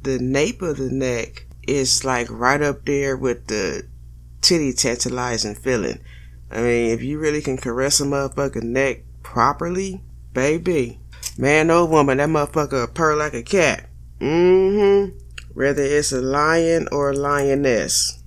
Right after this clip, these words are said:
Anyway, the scalp. Did you know the scalp is a very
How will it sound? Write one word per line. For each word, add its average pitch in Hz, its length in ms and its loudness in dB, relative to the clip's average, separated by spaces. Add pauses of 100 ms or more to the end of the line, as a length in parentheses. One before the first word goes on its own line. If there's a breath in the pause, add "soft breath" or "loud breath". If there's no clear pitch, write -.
(240)
Anyway, 208 920 2 (400 loud breath)
the 180 140 2
scalp. 208 680 0 (340 loud breath)
Did 160 240 -4
you 190 100 -2
know 190 540 4 (160)
the 170 140 -2
scalp - 800 2
is 135 200 -2
a 127 140 -2
very 147 1120 0